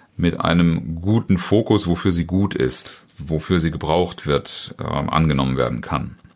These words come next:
Äh, sollte das alles nichts helfen, dann ist immer noch mal ganz hilfreich, äh, aufzumalen, welche Konsequenzen hat das eigentlich,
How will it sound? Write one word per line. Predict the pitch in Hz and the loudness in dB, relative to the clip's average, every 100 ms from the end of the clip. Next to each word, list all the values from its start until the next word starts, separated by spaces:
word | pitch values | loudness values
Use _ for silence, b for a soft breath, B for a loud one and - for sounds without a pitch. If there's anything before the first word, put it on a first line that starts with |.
| _ - | _ -6
Äh, | 87 | 0
sollte | 87 120 - | 4 4 4
das | 127 123 | 2 2
alles | - 123 123 | 2 0 2
nichts | 123 - | 0 2
helfen, | 117 117 131 143 113 | 2 2 4 2 2
dann | 104 | 2
ist | 107 - | 2 0
immer | 139 127 | 2 4
noch | 123 113 | 2 2
mal | 117 101 | 2 2
ganz | 98 98 95 | 2 0 0
hilfreich, | - 113 120 - 85 87 95 - - | 0 0 0 -2 0 0 0 -4 -10
äh, | - | -10
aufzumalen, | 73 101 - 107 135 - 113 101 92 95 101 104 107 147 | -4 -2 2 0 0 -6 -2 2 4 4 2 0 -2 -2
welche | 85 117 - | 0 2 0
Konsequenzen | 131 - 110 104 - 113 160 - 82 | -2 0 0 -2 0 2 2 0 0
hat | 78 | -2
das | 90 78 | -2 -4
eigentlich, | 73 80 85 101 123 - | -2 0 -2 -2 -4 -4